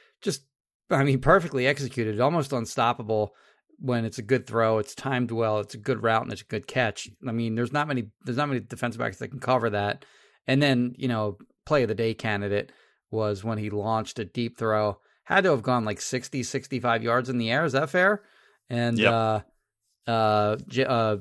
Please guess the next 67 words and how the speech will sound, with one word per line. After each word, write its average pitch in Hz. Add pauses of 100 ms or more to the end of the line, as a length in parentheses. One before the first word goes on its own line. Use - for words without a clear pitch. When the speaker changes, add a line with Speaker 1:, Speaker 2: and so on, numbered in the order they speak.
(160)
Speaker 1:
A 135
J 120
Brown 113
hauled 113
that 107
in 107
for 117
a 107
touchdown. 117
It -
was 117
around, 220
like, 226
the 110
hash 117
mark, 160
so 123
it 117
wasn't, 131
like, 113
d-, 80 (120)
you 131
know, 110
down 120
the 110
sideline. 127 (280)
I 135
wouldn't, 170
I 156
also 151
wouldn't 139
call 127
it 113
a 107
post 139
necessarily. 160 (320)
So 147
I 165
don't 180
know 165
what 139
kind 143
of 110
route 123
you 113
would 104
call 107
it, 104
but 110
it 117
was 110
just 117
deep 123
down 113
the 107
field. 107 (380)
And, 110
uh, 104
he 117
beat 131
Bradberry 123
again 117
on 117
that. 113 (260)
I -
think, 139
um, 107